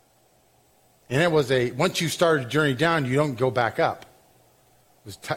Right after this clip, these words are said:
that steep, and w-, we were climbing over rocks and whatnot, and it would be another, he was saying six hours. It ended up being n-, ten hours that we hiked down.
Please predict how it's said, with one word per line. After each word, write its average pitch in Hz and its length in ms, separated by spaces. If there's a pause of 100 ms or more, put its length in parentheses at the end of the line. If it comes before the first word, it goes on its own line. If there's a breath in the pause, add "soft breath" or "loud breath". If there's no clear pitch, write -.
that 135 260
steep, 160 380
and 110 240
w-, 120 160
we 120 80
were 123 160
climbing 139 340
over 117 160
rocks 127 400
and 107 240 (300 soft breath)
whatnot, 131 400
and 120 80
it 127 80
would 156 160
be 127 260
another, 120 400 (360 loud breath)
he 196 180
was 156 160
saying 117 300
six - 300
hours. 104 300
It 120 80
ended 120 200
up 110 180
being 113 320 (540 loud breath)
n-, 135 260
ten 180 240
hours 101 420
that 104 140
we 104 100
hiked 101 280
down. 87 300